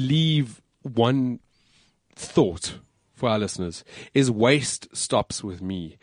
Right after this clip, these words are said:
You need to understand that as a human being, you are the creator of your own waste.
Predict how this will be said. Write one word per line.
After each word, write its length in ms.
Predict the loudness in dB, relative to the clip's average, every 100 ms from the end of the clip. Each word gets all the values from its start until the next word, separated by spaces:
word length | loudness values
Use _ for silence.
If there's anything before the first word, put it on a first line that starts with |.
| -20 -16 -4
You 100 | -2
need 240 | 0 0
to 140 | -2 0
understand 840 | 2 2 2 2 4 2 0 -2
that 180 | -2 -2 0
as 180 | 2
a 60 | 2
human 460 | 0 0 4 2 4
being, 600 | 4 4 2 -2 -8 -10
you 380 | -2 0 0 0
are 460 | 0 4 4 2
the 160 | 0 -6
creator 640 | -2 0 0 0 -2 -2 -2
of 180 | -4 -2
your 160 | -2
own 240 | -2 -4 -6
waste. 400 | -6 -8 -12